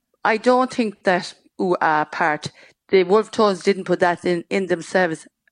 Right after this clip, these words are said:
As far as I can remember going back, it was added on by people that were at the concerts, or if you were in a pub, like, I'm not into the whole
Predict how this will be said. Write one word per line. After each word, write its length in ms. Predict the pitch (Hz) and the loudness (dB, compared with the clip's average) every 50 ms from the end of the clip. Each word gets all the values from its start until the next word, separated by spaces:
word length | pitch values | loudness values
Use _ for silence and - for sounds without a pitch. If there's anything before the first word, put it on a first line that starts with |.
| _ _ _ _ _ - _ _ | _ _ _ _ _ -20 _ _
As 160 | 185 185 - | -4 -4 0
far 140 | - 214 196 | 0 2 2
as 120 | 190 175 190 | 2 2 0
I 120 | 202 220 | 0 0
can 140 | - - - | -2 -2 -2
remember 320 | 190 180 175 165 160 160 | 0 0 0 0 0 0
going 240 | 156 170 160 165 160 | 0 0 -2 0 0
back, 360 | 180 180 175 165 - - - _ _ _ _ _ _ _ _ | 0 0 0 0 -4 -10 -18 _ _ _ _ _ _ _ _
it 80 | 185 | 2
was 180 | 185 180 180 165 | 4 4 4 2
added 280 | 196 190 185 160 170 175 | 2 0 2 2 2 2
on 180 | 175 175 170 | 2 0 0
by 160 | 165 165 160 | 0 -2 -2
people 400 | 160 - 196 196 185 - - 175 | 0 -2 -4 -4 -4 -4 -6 -2
that 140 | - 175 170 | -2 0 2
were 60 | 175 | 2
at 180 | 196 226 - - | 0 0 -2 -4
the 80 | - 190 | -6 -4
concerts, 540 | 196 196 185 175 170 - 175 165 156 - 170 | -2 -2 -2 -2 -2 -2 -2 -4 -2 0 0
or 180 | 160 147 147 - - - - - - - - | 0 0 0 -2 -6 -16 -18 -18 -20 -6 -2
if 160 | - 196 170 | -2 0 0
you 80 | 190 185 | 0 0
were 100 | 170 170 | 0 0
in 60 | 165 | -2
a 60 | 160 | -4
pub, 340 | - - 202 202 190 175 - - - _ - _ | -2 0 0 0 0 0 -8 -18 -20 _ -20 _
like, 160 | - 151 147 - | -6 -6 -2 -2
I'm 60 | 147 | -2
not 140 | 147 156 151 | -2 0 -2
into 540 | 165 160 - - _ - - - 170 160 151 | -2 -4 -6 -12 _ -20 -8 -2 -2 -2 0
the 100 | - 156 | 0 -2
whole 300 | 151 165 165 160 151 147 | 0 2 2 2 0 -2